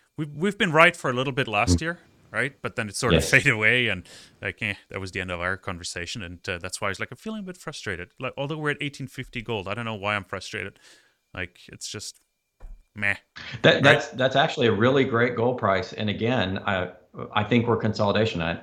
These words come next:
Speaker 2: I, I don't see any reason to, to think that we're not still in the gold bull market. So this is actually a great place to buy gold.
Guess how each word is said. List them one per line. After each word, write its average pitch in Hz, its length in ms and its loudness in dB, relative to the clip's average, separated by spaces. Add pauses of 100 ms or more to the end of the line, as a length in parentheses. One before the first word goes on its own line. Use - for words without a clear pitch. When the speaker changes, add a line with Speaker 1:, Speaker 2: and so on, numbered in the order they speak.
Speaker 2:
I, 95 320 -2
I - 40 4
don't 104 160 0
see - 80 -2
any 101 100 4
reason 101 320 2
to, 92 260 0 (100)
to 90 220 0
think 104 140 2
that 90 140 2
we're 98 140 4
not 95 260 6
still 92 300 0
in 90 80 0
the 87 40 2
gold 87 240 2
bull 87 100 0
market. 90 360 2
So 117 100 6
this 143 160 10
is 143 100 6
actually 131 360 2
a - 20 0
great 107 220 -2
place 110 180 -6
to - 60 -6
buy 92 200 -2
gold. 92 380 -4